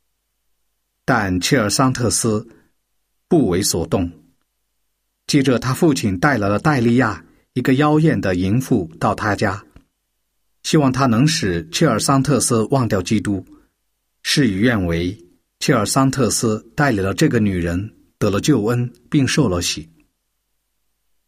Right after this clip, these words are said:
后来，切尔桑特斯和戴利亚结了婚，从充满神迹、令人归主的事工中得到了极大的乐趣。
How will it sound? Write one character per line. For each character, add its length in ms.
后 160
来， 380
切 160
尔 100
桑 240
特 180
斯 280
和 280
戴 200
利 160
亚 300
结 220
了 140
婚， 360
从 340
充 220
满 220
神 340
迹、 400
令 140
人 160
归 200
主 140
的 100
事 280
工 200
中 280
得 200
到 140
了 100
极 220
大 140
的 100
乐 220
趣。 260